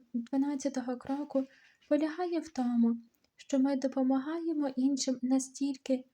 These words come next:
наскільки це можливо поєднати з нашими відносинами, відносинами з іншими людьми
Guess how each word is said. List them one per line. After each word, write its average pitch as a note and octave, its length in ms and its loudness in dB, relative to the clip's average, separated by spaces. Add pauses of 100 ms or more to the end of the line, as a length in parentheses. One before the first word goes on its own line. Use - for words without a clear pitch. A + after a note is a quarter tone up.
(360)
наскільки E4+ 540 -2
це D4+ 160 -2
можливо D#4 540 2
поєднати C4+ 800 2
з B3+ 120 -6
нашими D4+ 460 -2
відносинами, B3+ 720 0 (520)
відносинами C4 1120 0
з - 180 -8
іншими D4+ 480 -2
людьми B3 480 2